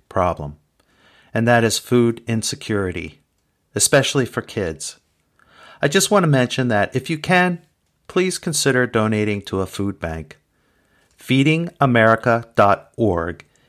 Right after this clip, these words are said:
is a great website to find a food bank in your area. You know, no family or child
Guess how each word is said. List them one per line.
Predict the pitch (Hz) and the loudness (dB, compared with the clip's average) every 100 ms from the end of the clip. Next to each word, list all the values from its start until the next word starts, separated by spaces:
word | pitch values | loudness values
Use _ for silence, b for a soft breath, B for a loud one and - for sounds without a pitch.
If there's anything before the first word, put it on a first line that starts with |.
| _ | _
is | 120 98 | -4 0
a | 98 | -2
great | 87 - 107 139 143 - | -4 -6 0 2 0 -4
website | - 113 104 - 101 95 - - | 0 0 0 0 0 0 -4 -14
to | |
find | - 101 92 85 | -2 0 0 -2
a | |
food | - - 139 151 123 | -6 -2 0 0 -2
bank | 95 85 - | -2 -4 -10
in | - 92 | -12 -6
your | 101 107 - | -4 -6 -2
area. | 113 98 92 82 78 - _ _ _ _ _ _ _ _ _ _ | 2 2 0 -4 -10 -14 _ _ _ _ _ _ _ _ _ _
You | 127 | 2
know, | 123 123 123 b b - | 4 4 2 b b 0
no | 135 160 | 2 2
family | - 139 117 113 113 107 | 2 2 2 2 -2 -2
or | 110 | -4
child | 110 - 98 90 87 | -4 0 2 2 -2